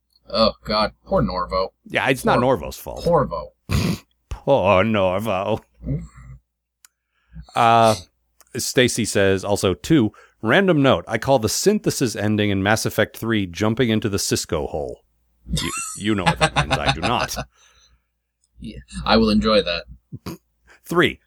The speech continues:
Speaker 2: how long do you think it is until they drop Grand Nagus Rom off the Ferengi Tower of Commerce for completely bankrupting their government?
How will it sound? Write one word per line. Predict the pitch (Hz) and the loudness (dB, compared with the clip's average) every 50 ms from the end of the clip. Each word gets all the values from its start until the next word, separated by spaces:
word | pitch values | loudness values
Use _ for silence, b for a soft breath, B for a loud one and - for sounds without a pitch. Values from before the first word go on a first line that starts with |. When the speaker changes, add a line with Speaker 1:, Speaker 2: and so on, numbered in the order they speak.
| _ _ - | _ _ -4
Speaker 2:
how | 170 202 | -2 0
long | 226 247 233 | 0 0 2
do | 233 | 0
you | 226 | 2
think | 170 208 214 185 | 2 0 0 0
it | 185 175 | 0 0
is | 175 151 | 0 0
until | 143 135 - 147 135 | 0 0 0 2 2
they | 135 | 2
drop | 123 110 127 135 135 - - | 0 2 0 -2 -2 -2 -2
Grand | - 135 135 135 131 131 | 0 0 2 2 2 2
Nagus | 131 131 127 123 - | 2 2 0 -2 -2
Rom | 98 101 110 117 110 104 101 | 0 0 2 2 4 2 2
off | 90 87 - - | 0 0 -2 -4
the | 107 | -6
Ferengi | - - 107 104 120 123 135 | -2 2 2 2 4 2 0
Tower | 110 - - 160 120 143 | 0 0 2 2 2 2
of | 160 - | 0 0
Commerce | - - - 160 127 120 113 104 - | 0 0 2 2 2 2 2 0 0
for | - 127 120 | -2 -4 -2
completely | - 127 117 - 160 170 151 156 | -2 -2 0 0 0 0 0 0
bankrupting | 120 101 143 135 143 123 - 131 123 - - 131 113 | 0 2 2 0 0 0 0 0 0 0 -2 -2 2
their | 107 107 101 | 2 2 2
government? | 92 113 90 - - - 87 - 82 - _ - - | 2 0 0 0 -4 -10 -12 -12 -14 -10 _ -10 -10